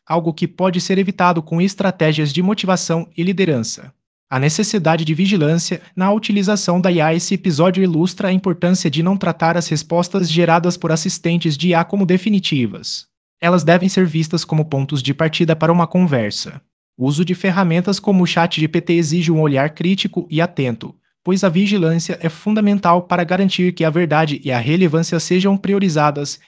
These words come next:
especialmente em um mundo onde a tecnologia avança rapidamente. A ética na inteligência artificial. A liderança ética em I A implica reconhecer que,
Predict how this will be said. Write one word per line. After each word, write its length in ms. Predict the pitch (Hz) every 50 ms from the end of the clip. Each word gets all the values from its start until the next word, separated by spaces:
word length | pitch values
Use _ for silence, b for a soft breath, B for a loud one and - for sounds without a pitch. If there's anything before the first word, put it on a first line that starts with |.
| b b
especialmente 680 | - 147 - - 185 185 - 196 170 165 170 170 - 156
em 80 | 143 135
um 40 | 135
mundo 280 | 139 151 160 165 170
onde 160 | 185 185 156
a 80 | 131 123
tecnologia 800 | - - 165 175 - 208 208 214 202 190 185 180 143 147 151 147
avança 360 | 143 135 156 165 160 - 160
rapidamente. 920 | 131 - 165 165 - 185 190 175 147 131 120 110 110 113 - - - - _ _ _ _ _ _ _
A 80 | 139 147
ética 260 | 175 - 226 - 214
na 120 | 208 196 180
inteligência 640 | 165 - 175 175 165 151 160 160 165 - - 175 170
artificial. 580 | 185 185 - - - 202 - - 165 147 156
A 60 | 170 170
liderança 560 | 175 196 208 202 214 180 175 180 175 - 175
ética 300 | 175 175 - - - 185
em 140 | 180 170 151
I 20 |
A 80 | 143 151
implica 420 | 156 156 - 151 170 175 - 180
reconhecer 600 | 165 190 185 185 180 180 156 - - 175 180 175
que, 280 | 175 - 180 180 175 -